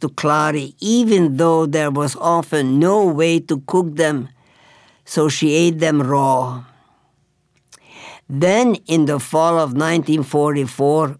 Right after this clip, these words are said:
a new transport came to Stutthof from Auschwitz, and to my sister's immense surprise and dubious joy, Böschke was among them. Böschke told them that the last time she saw me,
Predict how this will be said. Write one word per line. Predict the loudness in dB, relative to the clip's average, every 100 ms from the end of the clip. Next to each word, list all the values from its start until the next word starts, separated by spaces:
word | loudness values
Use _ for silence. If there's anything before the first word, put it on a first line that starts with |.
| 0
a | 2
new | 4 4 2 0
transport | 0 0 0 -2 -2 -2 -2 0
came | 0 2 0
to | 0
Stutthof | -2 -2 -2 -2 0 -2 -2
from | -4 -4 -4 -2
Auschwitz, | 0 -2 -4 -4 -6 -6 -14 -18 _ _ _
and | -2 0 2
to | 2
my | 2 0
sister's | 0 -2 -2 -2 0 0 0
immense | 0 2 2 2 2 2 0
surprise | -2 -4 -4 -2 0 0 0 0
and | 0 2 2
dubious | 2 4 2 2 0 -2
joy, | -2 0 2 2 0 -2 -4 _ _ _ _ _
Böschke | -2 0 0 -2 -2 0
was | 0 0
among | 0 2 0 -2 -4
them. | -6 -8 -10 -14 -16 -20 _ _ _ _ _ _ -20 _ -20 -20 -16 -6
Böschke | 0 2 0 -2 -2 0
told | 0 0 0 0
them | 0 2
that | 0 0 0
the | 0
last | 2 0 0 -2
time | 0 0
she | -2 -4
saw | -4 0 0 2
me, | 0 -2 -6